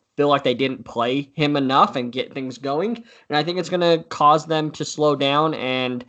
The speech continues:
uh, not really get exactly going the way that they wanted to, to start the season. Uh, there will be growing pains, uh, the first week or two. So I'm gonna take the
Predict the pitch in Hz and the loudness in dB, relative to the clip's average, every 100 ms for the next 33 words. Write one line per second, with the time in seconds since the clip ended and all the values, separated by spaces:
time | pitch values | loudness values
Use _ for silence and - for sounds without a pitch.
0 | - - _ - 131 127 127 113 120 131 | -20 -20 _ 4 6 6 4 0 0 2
1 | 143 - 147 147 135 131 - 139 - - | 2 2 0 2 0 -6 -2 -2 -2 -10
2 | _ _ - 120 143 131 139 120 135 131 | _ _ -18 -4 -2 0 -4 0 2 2
3 | 123 120 123 120 107 120 107 110 131 135 | 0 -2 -2 -2 -2 -4 -2 -4 -4 -2
4 | 147 120 - 123 - - 127 147 214 220 | -4 -4 0 0 0 -6 -2 0 0 0
5 | - - _ - 117 123 120 127 127 127 | -6 -20 _ 2 4 4 6 6 6 2
6 | 123 127 147 147 170 185 190 - - - | 0 0 0 0 0 0 -2 -8 -16 -8
7 | 143 135 143 160 156 147 160 170 170 190 | -8 -4 0 4 2 4 2 2 2 4
8 | 208 226 147 - 139 175 175 - 156 156 | 4 4 2 2 2 0 -2 0 0 0
9 | 147 - 139 135 131 131 | -6 -6 0 2 2 2